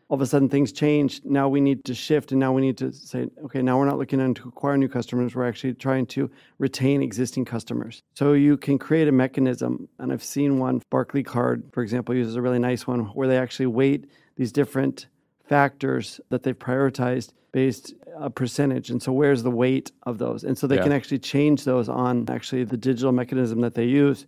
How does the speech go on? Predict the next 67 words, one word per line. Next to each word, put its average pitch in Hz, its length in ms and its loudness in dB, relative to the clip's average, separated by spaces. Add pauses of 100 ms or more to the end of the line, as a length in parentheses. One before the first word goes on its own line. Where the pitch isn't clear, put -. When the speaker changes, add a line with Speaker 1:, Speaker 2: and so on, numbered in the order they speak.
(320)
Speaker 1:
to 139 120 2
actually 131 320 0
weight 135 320 0
those 127 240 2
different 123 280 -2
Speaker 2:
Hmm. 123 60 -2
Speaker 1:
factors 123 480 -2
to - 160 -6
then 127 380 0
allow 123 300 2
them 127 140 0
to 117 60 0
say, 117 240 -4 (300)
"Okay, 131 240 0 (240)
next 143 220 0
three 147 100 4
months, 135 280 2
we 135 100 2
need 135 140 4
to 101 100 -14
do 131 180 2
this. 117 240 2
We 123 80 0
need 123 180 2
to - 80 -16
change 120 280 -2
that." 110 260 -4
And 131 120 -2
so 101 100 2
Speaker 2:
Yeah. - 60 6
Speaker 1:
that 135 100 2
actually 135 420 -4
dynamically 139 640 4
change 127 380 0
those 123 160 2
Speaker 2:
Yeah. 101 120 6
Speaker 1:
priorities. 120 560 -2
Speaker 2:
Dial 98 300 4
up - 180 -2
certain 90 540 -4
Speaker 1:
Yep. 120 280 -4
Speaker 2:
priorities 90 460 2
and 90 100 -6
dial 82 200 0
Speaker 1:
Correct. 131 120 0
Speaker 2:
down 80 100 -2
others. 82 320 -6 (100)
That's 107 120 -10
Speaker 1:
Exactly. 127 280 2
Speaker 2:
really 131 160 4
interesting. 117 300 -4
I 110 40 0
hadn't 120 140 0
thought 110 180 2
of 101 80 -4
it - 80 -6
that 78 160 -2
way, 73 120 -6
but - 120 -10
that's, - 320 -4
that's - 200 -4
great. 92 280 0
So 104 60 -6
it's, 95 120 -8
it 107 180 -6
could 123 160 2
be 92 220 0